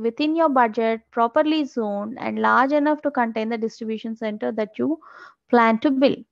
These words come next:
So basically, when you talk about a candidate facility, it is nothing but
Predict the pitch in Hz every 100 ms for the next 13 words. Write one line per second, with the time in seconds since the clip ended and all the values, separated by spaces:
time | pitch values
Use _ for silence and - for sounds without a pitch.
0 | _ _ _ _ _ _ _ _ _ _
1 | - - 247 285 359 - 226 247 294 370
2 | 349 349 330 359 453 _ _ _ _ -
3 | 220 233 247 311 381 381 381 285 285 294
4 | 285 262 277 311 - 269 - 233 233 254
5 | 269 254 269 262 320 311 311 302 285 262
6 | 269 254 247